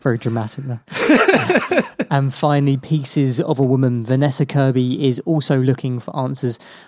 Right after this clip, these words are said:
after a heartbreaking home birth. And those are the films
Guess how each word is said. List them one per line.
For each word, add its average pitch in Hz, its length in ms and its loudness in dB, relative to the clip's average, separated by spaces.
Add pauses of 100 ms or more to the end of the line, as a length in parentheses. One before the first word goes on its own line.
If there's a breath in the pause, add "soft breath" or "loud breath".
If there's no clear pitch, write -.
after - 320 -2
a 131 160 -2
heartbreaking 120 1040 -2 (440 soft breath)
home 123 320 2
birth. 120 340 0
And 127 260 0
those 156 360 4
are 143 160 0
the 123 80 -4
films 123 520 -4